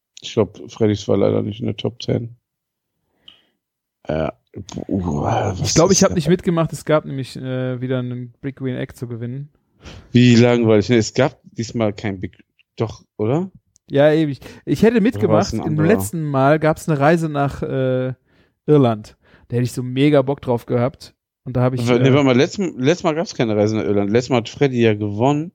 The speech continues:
Speaker 1: und es gab den Monolith und jetzt gibt's einen Big Green Egg. So rum.
Speaker 2: Okay, dann war das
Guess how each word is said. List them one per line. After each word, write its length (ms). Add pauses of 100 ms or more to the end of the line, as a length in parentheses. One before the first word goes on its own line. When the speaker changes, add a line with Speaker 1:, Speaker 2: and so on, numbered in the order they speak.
(500)
Speaker 1:
und 160
es 120
gab 220
den 180
Monolith 720
und 160
jetzt 180
gibt's 220
einen 100
Big 140
Green 260
Egg. 160
So 320
rum. 260
Speaker 2:
Okay, 220
dann 160
war 160
das 440